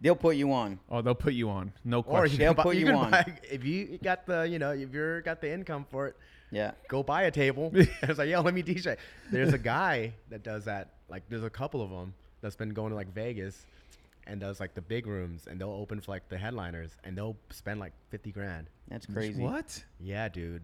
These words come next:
Speaker 2: They spend fifty grand on
Speaker 3: I mean,
Speaker 2: a
Speaker 3: this is, like,
Speaker 2: table.
Speaker 3: they're not, yeah, like, they don't need to be,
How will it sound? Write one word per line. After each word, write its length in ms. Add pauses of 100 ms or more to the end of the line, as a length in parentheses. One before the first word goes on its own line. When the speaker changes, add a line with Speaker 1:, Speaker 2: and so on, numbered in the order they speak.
Speaker 2:
They 140
spend 360
fifty 260
grand 200
on 40
Speaker 3:
I 20
mean, 120
Speaker 2:
a 40
Speaker 3:
this 100
is, 60
like, 140
Speaker 2:
table. 140
Speaker 3:
they're 40
not, 200 (360)
yeah, 360
like, 200
they 100
don't 120
need 160
to 80
be, 100